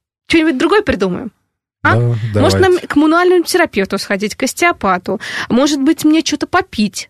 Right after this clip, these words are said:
Speaker 1: Доктор, скажите, что? Может быть, э, что-то поносить, какой-то пояс специальный или ещё что-то? А, может, не будем делать операцию?» Вот в каких случаях, э,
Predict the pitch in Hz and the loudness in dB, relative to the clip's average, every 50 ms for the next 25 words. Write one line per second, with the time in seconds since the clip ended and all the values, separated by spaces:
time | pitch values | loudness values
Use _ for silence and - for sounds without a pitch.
0 | _ - 208 220 - - 220 - - 262 262 262 294 - - 320 - - - - | _ -2 -2 -2 -2 -2 -4 -2 -2 -2 -2 -2 -2 -2 -4 -4 -4 -4 -6 -4
1 | - 190 185 180 - - - - - - - 233 269 294 285 269 330 - - 311 | -2 0 0 -2 -4 -8 -18 -20 -10 -4 -2 0 0 2 0 0 -2 0 0 0
2 | 254 - 226 - - 302 - 330 - 349 339 349 370 339 - - 220 - - 220 | 0 0 0 -2 -2 -2 -2 -2 0 0 2 2 2 0 -2 -4 -4 -4 -4 -4
3 | - - 277 269 - 294 277 269 - - 226 214 214 214 - - - 196 - - | -2 0 -2 0 0 0 -2 -2 0 2 2 4 2 2 -2 -6 -8 -6 -4 -2
4 | 214 202 202 202 202 202 220 233 254 285 285 262 - - - 202 196 190 - - | 0 0 0 0 0 0 0 0 0 0 0 -2 -2 -2 -2 -2 -4 -4 -6 -6
5 | 185 180 180 - - 185 - - - - - - - - 214 202 202 190 - - | -6 -6 -6 -6 -10 -12 -12 -14 -18 -18 -18 -10 -4 -2 0 0 0 -2 -4 -8
6 | _ _ - 208 262 277 285 - 285 302 302 381 349 320 240 202 196 185 170 - | _ _ -2 0 0 0 -2 -2 0 0 2 2 2 2 2 0 0 -2 -2 -4
7 | - - - 180 - 180 - - - - - _ _ _ _ _ _ _ _ _ | -6 -8 -6 -6 -6 -6 -8 -10 -14 -16 -16 _ _ _ _ _ _ _ _ _
8 | _ _ _ - 220 - - 262 254 - 381 392 - - 339 339 302 - - - | _ _ _ -6 -4 -2 -2 -2 -2 0 0 0 0 0 0 0 0 0 -4 -6
9 | 202 - - _ _ _ _ _ - 214 220 214 208 196 190 | -8 -8 -12 _ _ _ _ _ -4 -2 -2 0 0 -2 -2